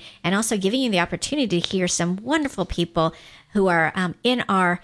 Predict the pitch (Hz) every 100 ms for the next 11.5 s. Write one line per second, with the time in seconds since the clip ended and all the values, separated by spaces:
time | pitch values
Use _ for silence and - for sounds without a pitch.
0 | - - - 240 247 - 214 208 190 220
1 | - 208 190 185 185 180 208 233 226 220
2 | 208 214 214 - 208 214 - 262 302 269
3 | - 277 - - 226 220 220 196 196 202
4 | 202 208 202 208 208 262 202 - - 233
5 | 220 196 190 233 202 202 190 180 175 -
6 | - - 185 196 202 196 190 165 180 -
7 | 131 - - 180 180 - - - 214 214
8 | 214 254 190 190 202 208 - 202 190 165
9 | 165 190 175 180 190 175 196 196 180 175
10 | - 175 175 170 - 170 165 185 175 151
11 | 156 - - - -